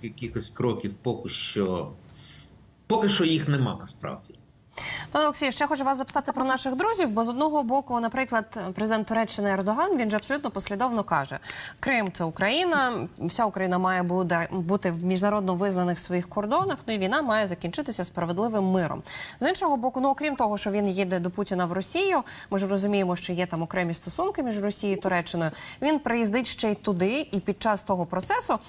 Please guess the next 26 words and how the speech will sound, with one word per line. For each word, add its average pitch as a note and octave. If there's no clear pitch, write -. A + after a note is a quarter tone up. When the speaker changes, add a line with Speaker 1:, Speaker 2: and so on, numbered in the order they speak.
Speaker 2:
коли, E4
як D4
кажуть, D4
що -
буде A#3
широко D4
презентований A3
той F3
самий A#3+
нікому G3+
невідомий G#3
китайсько-бразильський G3
мирний F3+
план, E3
та? G#3+
Тобто F3
фактично F3+
план G3+
капітуляції F#3+
для F3+
України. F3
А G#3+
як F4+
правильно D#4
політично C4
ставитися A3+